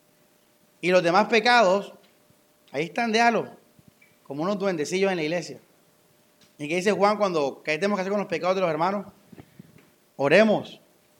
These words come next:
¿Pero hay pecados de qué? De muerte. Altivez.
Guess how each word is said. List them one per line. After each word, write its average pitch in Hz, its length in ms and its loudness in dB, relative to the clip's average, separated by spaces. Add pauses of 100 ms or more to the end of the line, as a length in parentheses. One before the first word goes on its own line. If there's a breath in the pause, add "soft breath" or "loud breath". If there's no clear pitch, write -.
(1300)
¿Pero 139 140 0
hay 147 60 4
pecados 185 380 4
de 165 120 2
qué? 196 320 -6 (440)
De 139 120 -4
muerte. 151 480 -2 (2500)
Altivez. 156 880 2